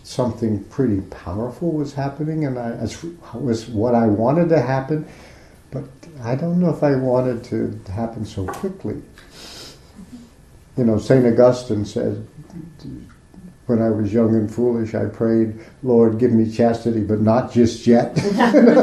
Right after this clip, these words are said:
So, so sort of, <laughs> wait a minute.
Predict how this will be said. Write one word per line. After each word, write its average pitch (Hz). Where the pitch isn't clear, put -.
So, 208
so 160
sort 180
of, -
<laughs> 214
wait 160
a 156
minute. 147